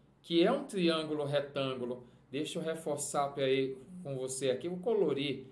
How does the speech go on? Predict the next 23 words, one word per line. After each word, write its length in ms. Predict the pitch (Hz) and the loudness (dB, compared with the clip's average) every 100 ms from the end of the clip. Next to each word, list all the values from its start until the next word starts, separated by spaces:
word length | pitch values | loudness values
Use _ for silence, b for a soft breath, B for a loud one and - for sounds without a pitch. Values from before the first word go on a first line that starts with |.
| B - | B -8
deixar 300 | 131 135 139 | -6 0 0
ele 100 | 135 | 0
bem 200 | 139 131 | -2 -4
forte, 540 | - - 139 135 - | -4 4 4 4 -2
bem 300 | 120 127 120 | -6 -4 -4
aqui, 240 | 113 175 175 | -2 2 2
ó. 100 | 104 - - b b b _ | 2 -8 -20 b b b _
Está 280 | - - 135 | -12 -2 -2
aqui, 340 | 131 - 117 | -2 -4 -4
ó. 100 | 95 - - _ b b b _ - | -4 -8 -20 _ b b b _ -10
Vamos 460 | 123 135 139 - - _ - | -8 -6 -8 -12 -20 _ -14
deixar 340 | 120 - 127 | -12 -4 -4
pintadinho 720 | 123 127 120 120 113 123 127 | -4 -8 -2 -2 -2 -6 -4
aí. 300 | 123 160 180 180 - - _ _ | -2 0 -2 -4 -10 -20 _ _
Vamos 160 | 120 117 | -16 -4
ver 140 | 131 | -4
se 140 | 131 123 | -4 -8
foi. 500 | - 135 117 - - - _ _ _ _ _ _ _ _ _ _ _ _ _ _ _ 107 | -4 0 0 -2 -10 -20 _ _ _ _ _ _ _ _ _ _ _ _ _ _ _ -12
Agora 560 | 117 147 139 131 170 | -12 -4 2 4 2
foi. 460 | - 180 143 127 - | -2 -2 0 0 -4
Então 160 | - 170 | -12 -6
tá 100 | 220 | -4
aqui. 380 | 220 190 185 | 0 2 2